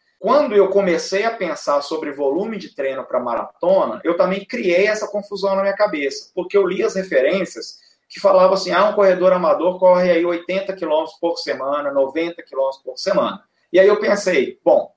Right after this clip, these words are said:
todo mundo corre isso, oitenta quilômetros por semana, independente do tempo que ele faz a maratona? Não, não é, porque depende do tempo que ele faz a maratona. E outra dúvida que eu tive: mas toda semana oitenta quilômetros, o cara vai ficar três meses fazendo oitenta quilômetros toda semana?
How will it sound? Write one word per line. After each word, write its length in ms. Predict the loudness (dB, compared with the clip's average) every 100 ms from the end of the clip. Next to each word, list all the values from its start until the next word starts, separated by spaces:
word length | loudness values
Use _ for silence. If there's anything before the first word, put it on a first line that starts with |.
| -2
todo 400 | 4 4 4 0
mundo 380 | 0 0 0 0
corre 440 | 4 2 2 -4
isso, 180 | -4 -6
oitenta 380 | -8 -8 -8 -10
quilômetros 340 | -8 -8 -8
por 120 | -8 -8
semana, 520 | -6 -2 2 2 2
independente 720 | 2 2 2 0 -2 -2 -6
do 180 | -8 -6
tempo 320 | -6 -6 -8
que 80 | -6
ele 120 | -6
faz 300 | 0 0 0
a 40 | 0
maratona? 560 | -4 0 2 2 0 _ _ -2
Não, 440 | 2 2 0 -4 _ _ -6
não 260 | 0 4 4
é, 260 | 2 -2 _ _
porque 160 | -8 -2
depende 480 | -2 0 -4 -4
do 160 | -6 -6
tempo 180 | -6 -8
que 80 | -10
ele 80 |
faz 240 | -2 -2 -2
a 40 |
maratona. 560 | -4 -4 -4 -6 -6 -12 _ _ 0
E 120 | 2
outra 280 | 4 2 0
dúvida 400 | -2 -2 0 0
que 100 | 0
eu 100 | -2
tive: 400 | -4 -6 -6 _ _ _
mas 320 | -2 -2 -2
toda 340 | 2 4 4 0
semana 460 | 0 0 0 0
oitenta 300 | -2 -4 -6
quilômetros, 260 | -6 -6 -2
o 40 |
cara 140 | 0 2
vai 100 | 2
ficar 180 | 0 0
três 280 | 0 0 -2
meses 320 | -2 -2 -2
fazendo 300 | -4 -2 -2
oitenta 280 | -2 -2 -4
quilômetros 340 | -4 -4 -2
toda 220 | -2 -2
semana? 500 | -2 -4 -2 0 -2